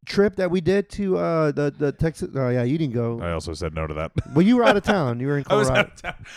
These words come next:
Speaker 2: I was saying yes to something else. I
Speaker 1: But,
Speaker 2: was
Speaker 1: but
Speaker 2: saying yes to
Speaker 1: you,
Speaker 2: something
Speaker 1: I mean,
Speaker 2: else.
Speaker 1: you said yes on the regular. The big stuff you didn't say no. But, but I'm, what I'm
Speaker 2: Yeah.
Speaker 1: saying is, if you could do it, and if it's po-, feasible,
Speaker 2: Do it.
Speaker 1: say yes,
Speaker 2: Oh
Speaker 1: dude.
Speaker 2: my God, yeah. And especially, and honestly, okay, so you know what? And this is one, this is,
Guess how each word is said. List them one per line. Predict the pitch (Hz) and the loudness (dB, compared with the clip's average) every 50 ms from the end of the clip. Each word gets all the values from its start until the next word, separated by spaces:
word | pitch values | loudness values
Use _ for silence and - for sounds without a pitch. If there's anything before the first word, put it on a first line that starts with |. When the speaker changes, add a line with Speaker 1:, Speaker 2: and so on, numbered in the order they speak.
| - - | -2 2
Speaker 2:
I | 214 | 2
was | 226 220 - | 2 4 4
saying | 254 254 240 208 208 | 2 2 2 2 0
yes | 208 180 - | 0 0 0
to | - 196 175 | 0 -2 -2
something | 170 170 147 131 131 120 | -2 -2 -2 -4 -6 -8
else. | 98 76 67 131 | -8 -10 -10 -4
I | - 139 | 2 4
Speaker 1:
But, | - - | 6 6
Speaker 2:
was | 160 - | 6 6
Speaker 1:
but | 220 | 6
Speaker 2:
saying | 220 - | 4 6
yes | 180 226 | 4 4
to | 233 | 4
Speaker 1:
you, | |
Speaker 2:
something | 220 185 185 190 | 4 2 0 0
Speaker 1:
I | 190 | 0
mean, | 202 208 208 | 0 0 0
Speaker 2:
else. | 226 | 0
Speaker 1:
you | 233 | -2
said | - - 240 208 175 | -2 -2 -2 -2 0
yes | 151 156 147 147 - - | 0 0 0 0 -2 -4
on | 143 135 | -6 -8
the | 131 | -6
regular. | 117 123 123 123 113 120 117 117 117 117 _ _ _ _ _ _ - - | -6 -6 -6 -6 -6 -8 -8 -8 -10 -12 _ _ _ _ _ _ -6 -4
The | 156 | 2
big | 139 202 202 202 - | 4 4 4 4 2
stuff | 175 160 143 127 123 | -4 -4 -4 -6 -6
you | 131 131 | -8 -8
didn't | 123 123 - | -10 -10 -16
say | - 131 117 113 | -14 -14 -12 -12
no. | 113 120 120 110 | -12 -14 -12 -6
But, | - 156 147 143 | -4 -4 -4 -2
but | 175 175 | -2 -2
I'm, | 175 185 165 | -2 -2 0
what | 185 190 | 2 2
I'm | 196 185 | 4 4
Speaker 2:
Yeah. | 190 | 2
Speaker 1:
saying | 202 190 190 175 | 2 2 2 2
is, | 160 143 135 | 2 2 2
if | 151 160 | 2 2
you | 180 | 2
could | 180 190 147 | 0 0 2
do | 180 180 175 | 4 4 6
it, | 175 175 170 - _ _ _ _ _ _ _ - | 6 4 2 0 _ _ _ _ _ _ _ -4
and | 135 131 | -2 -2
if | 139 135 | 0 0
it's | 151 - - | 0 -2 -2
po-, | - - - - 135 | -4 -6 -6 -4 -4
feasible, | - 180 175 143 160 151 160 160 160 160 - | -2 0 0 0 -2 -2 -2 -2 -2 -4 -8
Speaker 2:
Do | - 233 240 226 208 175 | -12 -10 -8 -8 -8 -6
it. | 147 | -2
Speaker 1:
say | 196 196 | -2 0
yes, | 220 254 269 220 165 185 | 0 0 -2 -2 -4 -2
Speaker 2:
Oh | 190 190 | -2 -2
Speaker 1:
dude. | 190 190 | -2 -2
Speaker 2:
my | 135 120 | -4 -6
God, | 113 131 131 127 123 135 | -8 -8 -8 -8 -6 -6
yeah. | 143 139 | -8 -6
And | - 196 | -6 -8
especially, | - - 262 320 320 254 254 190 160 - - - - - | -8 -8 -8 -8 -8 -8 -8 -8 -8 -10 -14 -18 -10 -6
and | 196 196 | -4 -4
honestly, | 196 208 233 233 196 - | -2 -4 -4 -6 -8 -6
okay, | - 185 - 180 147 | -6 -4 -4 -4 -6
so | - 160 | -6 -10
you | 156 156 | -10 -8
know | 190 214 | -8 -8
what? | - - | -8 -8
And | 160 | -8
this | 175 196 - 208 | -8 -6 -4 -4
is | 185 156 | -4 -2
one, | 151 151 147 139 143 139 120 | 0 0 0 0 -2 -4 -2
this | 139 147 - - | 0 0 0 0
is, | 147 127 113 | -6 -6 -6